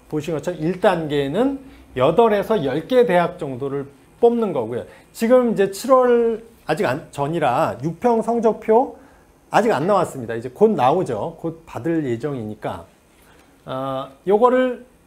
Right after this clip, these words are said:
받기 전, 전이니까 어쨌든 조금 넉넉하게,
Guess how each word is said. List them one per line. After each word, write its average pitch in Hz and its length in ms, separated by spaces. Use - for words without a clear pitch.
받기 190 300
전, 170 320
전이니까 185 560
어쨌든 170 540
조금 220 400
넉넉하게, 175 960